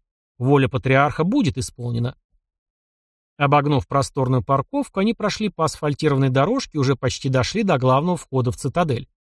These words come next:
«Как продвигается подготовка проекта «Экспансия»?» «Передовые отряды готовы вылететь немедленно. На захват плацдарма и разворачивание аванпоста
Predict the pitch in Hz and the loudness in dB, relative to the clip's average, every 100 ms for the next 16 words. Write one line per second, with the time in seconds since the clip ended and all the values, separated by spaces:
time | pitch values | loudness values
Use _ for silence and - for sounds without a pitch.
0 | _ _ _ _ _ _ _ _ _ _ | _ _ _ _ _ _ _ _ _ _
1 | 170 - 160 147 147 143 123 - 131 131 | -4 -2 0 0 2 2 0 -6 -2 0
2 | 127 131 - 113 131 123 - 127 - - | 0 -4 -8 -4 0 0 -2 -6 -8 -4
3 | 135 139 - 190 - _ _ _ _ _ | -2 -2 -6 -10 -12 _ _ _ _ _
4 | _ _ _ _ _ _ _ 135 147 214 | _ _ _ _ _ _ _ 0 2 4
5 | 240 233 - 214 233 202 185 190 208 196 | 4 4 2 2 2 2 0 0 2 2
6 | 175 208 196 - 151 185 202 233 131 107 | 2 2 0 -4 -2 2 4 2 0 -4
7 | 113 - 127 127 160 - 185 - 170 160 | -8 -4 0 2 2 2 0 0 -2 -2
8 | 147 190 190 165 139 139 151 175 151 151 | 0 0 2 2 0 2 2 0 0 0
9 | 147 151 147 - 208 - 127 - | 2 2 0 -2 -2 -2 -8 -10